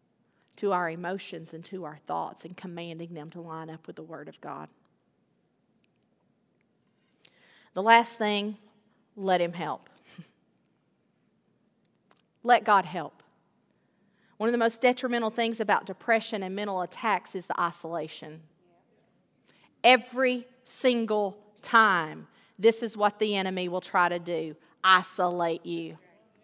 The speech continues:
Get you to not get help from friends, from loved ones, from doctors, from God. Not get help.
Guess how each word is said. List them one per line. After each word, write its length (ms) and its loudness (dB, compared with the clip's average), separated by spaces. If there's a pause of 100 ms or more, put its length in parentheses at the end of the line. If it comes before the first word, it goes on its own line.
(2250)
Get 240 0
you 80 2
to 100 4
not 400 6
get 160 4
help 400 -2 (1400)
from 420 0 (400)
friends, 480 2
from 240 -4
loved 220 6
ones, 180 -4
from 180 -4
doctors, 580 0
from 220 -6
God. 320 4 (920)
Not 260 8
get 140 4
help. 400 -4